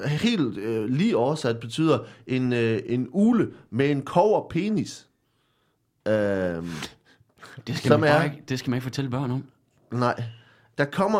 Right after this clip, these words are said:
Speaker 1: altså, at der kommer en gigantisk ule med en kobberpenis og tager dig. Øh, og det er Resfasu Bagoli, altså det, det, det er, res er, øh, øh, altså kobber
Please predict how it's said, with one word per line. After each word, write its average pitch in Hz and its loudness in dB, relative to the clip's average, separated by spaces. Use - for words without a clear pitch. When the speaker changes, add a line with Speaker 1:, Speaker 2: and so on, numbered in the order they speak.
Speaker 1:
altså, 131 0
at 131 0
der 143 2
kommer 190 -2
en 139 -2
gigantisk 170 0
ule 196 4
med 120 0
en 131 -2
kobberpenis 139 -2
og - -12
tager - -2
dig. - -10
Øh, 104 0
og 113 -6
det 185 0
er 135 2
Resfasu 143 -2
Bagoli, 139 0
altså 113 0
det, 120 -2
det, 101 -4
det 151 2
er, 123 2
res 190 -2
er, 117 2
øh, 95 0
øh, 87 -6
altså 104 -10
kobber 156 0